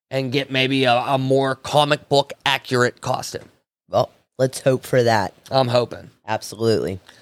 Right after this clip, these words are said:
Speaker 1: So, as of now, we got Willem Dafoe rumored to be in there.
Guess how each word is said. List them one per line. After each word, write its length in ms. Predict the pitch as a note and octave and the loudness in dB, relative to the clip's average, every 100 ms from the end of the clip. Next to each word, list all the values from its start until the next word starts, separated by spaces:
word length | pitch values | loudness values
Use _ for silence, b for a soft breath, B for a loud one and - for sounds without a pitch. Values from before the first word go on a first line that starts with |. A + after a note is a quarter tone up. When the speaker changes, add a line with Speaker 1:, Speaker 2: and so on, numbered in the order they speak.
| b b | b b
Speaker 1:
So, 500 | b C3+ B2+ B2 A#2 - | b 0 4 2 0 0
as 220 | E3 F#3+ | 2 2
of 80 | G3 | 2
now, 300 | F#3 F3+ F3 | 4 4 4
we 160 | E3+ | 4
got 360 | D3 C#3+ C#3 B2+ | 4 2 2 0
Willem 360 | C3 C3+ D#3+ D#3+ | 0 2 2 -2
Dafoe 580 | E3 F#3 F#3+ F3+ F3+ C3+ | -2 2 4 4 2 -2
rumored 400 | D3 E3 E3 D#3+ | 0 0 0 -2
to 40 | |
be 300 | D3 E3+ E3 | -2 0 0
in 140 | E3 D#3+ | 0 -2
there. 380 | D#3 D#3 D#3 | 0 2 0